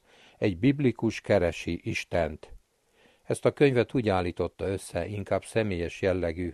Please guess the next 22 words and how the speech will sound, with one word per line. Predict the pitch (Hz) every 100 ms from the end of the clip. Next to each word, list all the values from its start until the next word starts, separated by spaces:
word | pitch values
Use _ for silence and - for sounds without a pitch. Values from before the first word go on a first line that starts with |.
| -
kisebb | - 104 - - 80
írásaiból, | 95 95 92 87 - 90 90 104 104 - _ - _ _
hogy | - 98 -
végigkísérhetjük | 127 123 95 - 101 - 95 85 101 82 - 90
pályáját, | - 98 87 85 82 85 82 80 - -
témáit. | - 95 87 85 82 82 - - - _ _ _ _
A | - 101 98 87 92 95
biblikus | 131 120 107 - 92 -
teológia | 107 104 98 98 92 98
mellett | 95 98 101 98 95 -
ugyanis | 98 101 98 - -
különféle | - 113 95 92 - 92 90 95
lapoknak | 123 104 - 90 - 85 -
adott | 92 85 -
írásaiban | 98 95 90 90 - 98 95 87
és | 85 -
interjúiban | 104 98 95 95 92 92 95 98 95 - - -
ilyen | 131 110 95
témákról | - 101 90 82 - 87
is | 80 -
nyilatkozott, | 98 101 - - 92 90 - -
vallott: | - 87 95 95 101 -